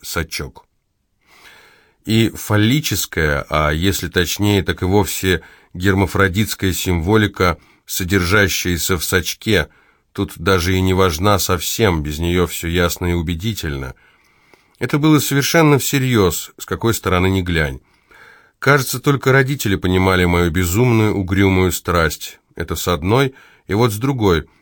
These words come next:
Уже отроком я зачитывался энтомологическими журналами, особенно английскими. Возможно ли было для него, ну, по крайней мере, тогда,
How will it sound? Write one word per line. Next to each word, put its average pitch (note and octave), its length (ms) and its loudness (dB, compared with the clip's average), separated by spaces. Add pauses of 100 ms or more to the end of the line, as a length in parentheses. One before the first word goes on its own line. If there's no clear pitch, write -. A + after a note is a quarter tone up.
(140)
Уже A2 280 2
отроком A#2+ 720 0 (180)
я G#2 180 2
зачитывался C3 720 0
энтомологическими A2+ 960 0
журналами, G#2+ 640 2
особенно A2 580 2
английскими. F#2 760 -2 (1800)
Возможно D#3 560 2
ли D3 140 6
было C#3 320 2
для A2 180 2
него, A#2 400 4
ну, G2+ 120 2
по E2+ 120 -2
крайней F2+ 320 2
мере, E2+ 220 0
тогда, G2+ 560 2